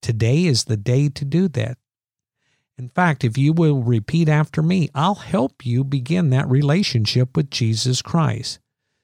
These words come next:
Simply say, "Dear Jesus, come into my heart,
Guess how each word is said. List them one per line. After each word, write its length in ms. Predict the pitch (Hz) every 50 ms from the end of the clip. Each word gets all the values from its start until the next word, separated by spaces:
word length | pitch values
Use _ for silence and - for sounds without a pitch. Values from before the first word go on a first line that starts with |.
| _ -
Simply 480 | - - - 120 110 107 - 127 143
say, 480 | 143 - - 131 110 101 95 104 - _ _ _ _ _ _ _ _ _ _ _ _ _ _ _ _ -
"Dear 220 | - 175 165 156
Jesus, 680 | 135 110 - 104 101 98 - - 143 143 143 - - - _ _ _ _ _ _ _ _ _ _ _ _ _ _ _ _ _ _ _ -
come 220 | - 196 208 214
into 260 | 190 151 127 - 135
my 220 | 120 110 107 104 95
heart, 460 | - - 107 101 104 135 - -